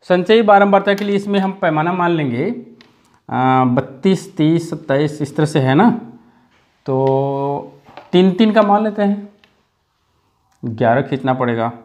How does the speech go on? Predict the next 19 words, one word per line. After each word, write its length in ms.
छः 160
छः 160
का 100
मान 200
लेते 200
हैं, 320
छः 120
पंजे 180
तीस, 260
छः 200
छत्तीस, 360
तो 400
छः, 480
बारह, 380
अठारह, 1400
चौबीस, 560
तीस 420
और 80
छत्तीस। 540